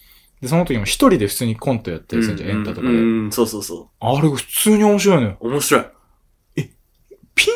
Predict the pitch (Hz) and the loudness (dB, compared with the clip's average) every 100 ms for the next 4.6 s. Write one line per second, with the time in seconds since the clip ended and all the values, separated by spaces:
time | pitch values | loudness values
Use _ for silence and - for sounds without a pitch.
0 | 427 165 117 110 117 95 - 117 107 151 | 0 0 0 -2 -2 -4 -6 -10 -6 -4
1 | 117 143 220 294 294 294 320 - - 123 | 0 4 6 6 4 4 2 -4 0 2
2 | 113 107 92 85 90 85 147 247 339 427 | 2 0 -4 -6 -8 -8 0 2 4 4
3 | 294 120 117 - 196 107 95 95 - 98 | 4 6 4 4 2 2 -4 -10 -12 -12
4 | - _ _ 135 127 92 | -14 _ _ -2 -2 -4